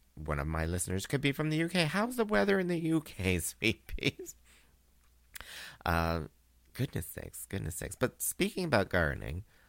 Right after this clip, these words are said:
speaking about gardening, the seed catalogs are arriving. So <laughs> I th-,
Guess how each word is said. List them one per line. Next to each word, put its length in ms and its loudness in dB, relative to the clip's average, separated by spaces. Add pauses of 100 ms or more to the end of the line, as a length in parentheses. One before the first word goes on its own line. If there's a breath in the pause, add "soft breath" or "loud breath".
(180 soft breath)
speaking 520 -2
about 300 4
gardening, 480 -2
the 80 2
seed 460 4
catalogs 580 8
are 180 6
arriving. 540 6
So 300 6 (720 loud breath)
<laughs> 80 0 (2500 loud breath)
I 100 2
th-, 120 -6